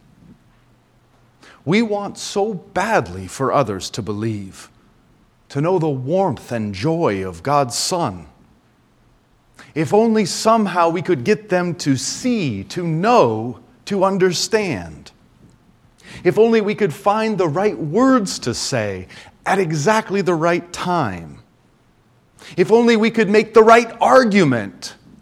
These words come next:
or not be so argumentative. If only we had been harsher and less compromising in the past.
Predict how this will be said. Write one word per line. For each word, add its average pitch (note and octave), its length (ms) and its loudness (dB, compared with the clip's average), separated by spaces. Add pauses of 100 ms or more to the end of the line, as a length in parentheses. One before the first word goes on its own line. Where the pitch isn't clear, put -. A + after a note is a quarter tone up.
(720)
or E3+ 500 0 (500)
not D3 320 -4
be G#3 280 -2
so D3+ 280 -2
argumentative. E3 1120 -4 (1500)
If - 120 -16
only G3+ 280 2
we F3 180 -2
had D#3+ 160 2
been D#3 240 0 (160)
harsher B2+ 760 2 (220)
and D3 240 0
less F#3 300 2 (120)
compromising C3 920 2
in B2 140 0
the B2 80 0
past. - 760 -2